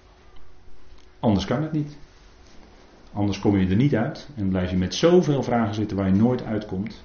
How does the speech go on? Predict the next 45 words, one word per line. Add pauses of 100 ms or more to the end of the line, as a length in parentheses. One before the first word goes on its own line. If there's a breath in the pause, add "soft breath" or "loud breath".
Maar
we
hebben
de,
deze
gegevens,
hè,
in,
in
de
tekst
van
Gods
woord. (800 loud breath)
En (500)
daar, (300 loud breath)
nou
ja,
daarvan
zegt
God:
dat,
dat
is,
dat
is
wat
ik
geef
aan
de
mensen.
Deze
gegevens
geef
ik. (220)
En (140)
om
erover, (580 loud breath)
eh, (600)
na
te
denken.
Hè.
Maar